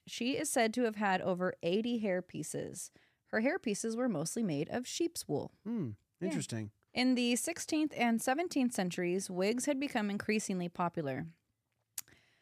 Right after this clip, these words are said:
Speaker 1: King Louis the X is ten, right?
Speaker 2: Yes.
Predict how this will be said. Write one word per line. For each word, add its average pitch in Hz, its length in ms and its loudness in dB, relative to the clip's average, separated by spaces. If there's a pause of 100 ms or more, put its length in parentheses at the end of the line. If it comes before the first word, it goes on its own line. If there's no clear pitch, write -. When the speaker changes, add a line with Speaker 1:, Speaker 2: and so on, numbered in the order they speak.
(260)
Speaker 1:
King 330 340 2
Louis 247 360 4
the 202 460 0 (640)
X - 360 2
is 311 280 -2
ten, 170 340 0
right? 160 340 -2 (680)
Speaker 2:
Yes. - 420 -6